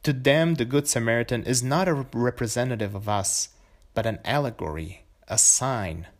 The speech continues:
a symbol of Jesus Christ himself.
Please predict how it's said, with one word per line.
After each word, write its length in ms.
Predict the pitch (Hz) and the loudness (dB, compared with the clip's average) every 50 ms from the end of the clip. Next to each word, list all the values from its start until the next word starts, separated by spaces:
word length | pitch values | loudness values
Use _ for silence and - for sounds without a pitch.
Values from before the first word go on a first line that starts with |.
| _ _ _ _ _ _ _ _ _ _ - _ | _ _ _ _ _ _ _ _ _ _ -18 _
a 80 | - 123 | 0 0
symbol 600 | - - - - 151 151 143 117 104 - - - - | 2 2 2 2 2 0 0 -2 -4 -10 -10 -10 -8
of 180 | - 110 110 | -6 -6 -4
Jesus 360 | 110 104 101 107 110 92 - - | -4 -4 -4 -4 -2 -2 -2 -2
Christ 400 | - - 95 87 87 - - - | -2 -2 -2 -2 -2 -2 -6 -6
himself. 640 | 80 - - - - - - - - - - - | -6 -4 -2 -4 -4 -4 -6 -12 -14 -18 -18 -20